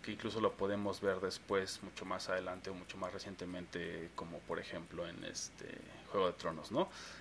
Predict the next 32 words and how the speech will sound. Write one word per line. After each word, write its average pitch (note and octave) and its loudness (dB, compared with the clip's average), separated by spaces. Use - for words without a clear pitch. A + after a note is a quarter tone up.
Que F#2+ -10
igual F#2 4
es F2 -4
una, F#2 -6
un F2+ -8
personaje F2 0
igual D#2 2
que - -8
es - -4
pequeño, E3 10
igual A#2 10
a - -6
lo - -4
mejor A2+ 0
no A2+ 6
es - 2
tan B2 10
heroico A#2+ 6
como G2+ -2
Willow, G#2 0
¿no? G2+ -2
Pero F#2 -2
está - -2
ese G#2+ -4
mismo G2+ -6
tema G#2 -2
de F2 -4
que G2 0
a - 6
veces - 0
la G2+ 2
estatura A#2 4